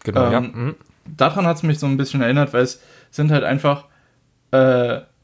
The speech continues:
Speaker 2: mal eine Romance-Story mit, ah, zumindest halbwegs erwachsenen Leuten. <laughs> Ähm,
Speaker 1: <laughs> Ist richtig, das haben wir ja gesagt, das sind, äh, College-Studenten,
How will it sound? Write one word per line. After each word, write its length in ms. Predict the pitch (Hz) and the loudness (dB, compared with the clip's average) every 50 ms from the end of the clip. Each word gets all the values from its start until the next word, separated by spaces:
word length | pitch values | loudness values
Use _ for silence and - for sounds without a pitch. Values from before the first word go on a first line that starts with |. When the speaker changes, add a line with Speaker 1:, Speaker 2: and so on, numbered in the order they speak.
| _ _ _ _ _ _ _ _ _ _ | _ _ _ _ _ _ _ _ _ _
Speaker 2:
mal 280 | - 139 135 135 135 139 | -2 2 4 4 4 4
eine 400 | 139 135 135 135 135 131 127 - - | 2 2 2 2 2 2 0 -2 -2
Romance-Story 720 | 139 131 131 139 139 135 135 - - 123 127 135 135 131 | -2 -2 -2 -2 -2 -4 -6 -6 -4 -2 0 0 2 2
mit, 400 | 131 131 123 123 - - - - - _ _ _ _ _ _ _ _ _ - | 2 0 -2 -4 -10 -20 -20 -20 -20 _ _ _ _ _ _ _ _ _ -18
ah, 160 | - 113 113 - | -18 -18 -16 -12
zumindest 460 | - - 131 127 127 127 123 - - | -6 -4 -2 0 0 0 -2 -2 0
halbwegs 440 | 113 123 135 135 - 131 127 - - | 0 0 2 2 0 0 0 0 -2
erwachsenen 540 | 120 117 123 135 131 - 135 123 120 117 | -2 0 0 -2 -2 -4 -6 -4 -4 -2
Leuten. 500 | 117 120 131 135 131 - 120 113 117 - - | 0 2 2 0 0 -2 -4 -2 -2 -2 -2
<laughs> 60 | - - _ _ _ _ _ _ - - - _ _ _ _ _ _ | -6 -14 _ _ _ _ _ _ -20 -20 -20 _ _ _ _ _ _
Ähm, 80 | - 117 | -2 2
Speaker 1:
<laughs> 1000 | 131 127 127 117 117 175 190 - - 185 180 - - 151 135 269 320 - - 196 | 2 4 4 4 4 4 4 4 2 2 2 2 0 0 -2 -2 -4 -6 -6 -8
Ist 160 | - - - 175 | -10 -4 0 2
richtig, 320 | 202 202 - - 127 - | 2 2 2 0 -2 -2
das 140 | - 123 135 | -2 0 2
haben 100 | 135 127 | 2 2
wir 80 | 131 | 4
ja 120 | 131 123 123 | 2 2 0
gesagt, 340 | 117 120 113 127 127 123 - | -2 -2 0 0 0 2 0
das 220 | 120 117 110 - | -2 -2 -2 -4
sind, 200 | 123 120 117 113 | -6 -4 -2 -2
äh, 220 | 95 101 104 - | 0 0 0 0
College-Studenten, 840 | 101 - 131 113 113 107 - - - 110 104 104 104 104 98 110 113 | 0 0 0 0 0 -2 -4 -4 -6 -4 -2 -2 -2 -2 -2 -4 -8